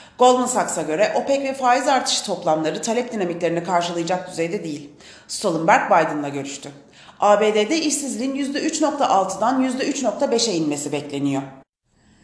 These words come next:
Piyasalara genel olarak bakacak olursak, pay piyasalarında Borsa İstanbul yılbaşından beri güçlü performans göstermesine rağmen değerleme olarak hala makul seviyelerde olması ve negatif faiz ortamında Borsa İstanbul'un alternatifsiz kalması yükselişi destekliyor.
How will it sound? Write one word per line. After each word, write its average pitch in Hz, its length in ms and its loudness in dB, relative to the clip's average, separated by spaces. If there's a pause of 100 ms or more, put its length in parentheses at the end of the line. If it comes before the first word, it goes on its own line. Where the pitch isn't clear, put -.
(340)
Piyasalara 208 540 4
genel 196 340 2
olarak 156 340 2
bakacak 160 340 -6
olursak, 160 500 -6 (200)
pay 208 220 6
piyasalarında 170 840 -4 (400)
Borsa 220 280 6
İstanbul 214 520 0
yılbaşından 247 560 0
beri 214 160 0
güçlü 247 280 -6
performans 220 560 2
göstermesine 185 640 -2
rağmen 160 380 0
değerleme 190 400 2
olarak 214 360 0
hala 196 280 4
makul 185 280 2
seviyelerde 175 560 -2
olması 175 460 -4
ve 226 80 -6
negatif 226 380 -8
faiz 220 300 0
ortamında 196 540 -4
Borsa 208 240 -2
İstanbul'un 208 520 -4
alternatifsiz 208 760 -4
kalması 180 400 -6
yükselişi 196 440 -6
destekliyor. 156 580 -6